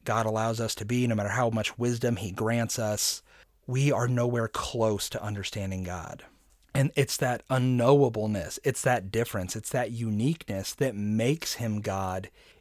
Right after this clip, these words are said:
in the first place. 'Cause again, God is not just a super version of a human. We so badly want to just think that he is like us if we were perfect,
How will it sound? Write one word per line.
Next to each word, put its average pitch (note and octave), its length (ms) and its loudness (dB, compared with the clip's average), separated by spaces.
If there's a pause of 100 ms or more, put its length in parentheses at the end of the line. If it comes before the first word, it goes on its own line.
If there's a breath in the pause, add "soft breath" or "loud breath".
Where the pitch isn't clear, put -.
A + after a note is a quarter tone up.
(160 soft breath)
in B2+ 240 2
the A#2+ 80 0
first B2 320 -4
place. - 600 -6 (440)
'Cause B2+ 160 -4
again, A#2+ 480 0
God C#3 240 4
is C#3 140 2
not C3+ 240 2
just B2+ 300 -2
a A#2+ 140 -4
super C3 560 0
version A#2 680 0
of G#2 160 0
a G2+ 60 -2
human. F#2 520 -4 (320 loud breath)
We A#2+ 140 -2
so D3+ 300 2
badly C3+ 380 2
want B2 260 0
to B2+ 80 -4
just B2 240 -2
think B2 200 0
that A2 120 -6
he C#3+ 160 0
is A2+ 100 -2
like A#2+ 320 2
us B2 220 0
if A2+ 120 -8
we A2+ 100 -2
were G#2+ 160 -2
perfect, - 580 -6